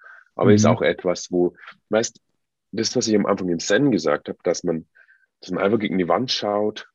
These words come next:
Speaker 1: kein Buch liest, ka-, keine, nicht, nicht, keine sozialen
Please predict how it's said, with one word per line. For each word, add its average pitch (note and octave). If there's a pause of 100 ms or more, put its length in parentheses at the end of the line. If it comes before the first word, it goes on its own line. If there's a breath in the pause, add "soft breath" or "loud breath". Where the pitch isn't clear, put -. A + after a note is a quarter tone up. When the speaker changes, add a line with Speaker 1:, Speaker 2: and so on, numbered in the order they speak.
Speaker 1:
kein D#2+
Buch G#2+
liest, F2+
ka-, D#2 (100)
keine, E2
nicht, -
nicht, -
keine E2
sozialen G2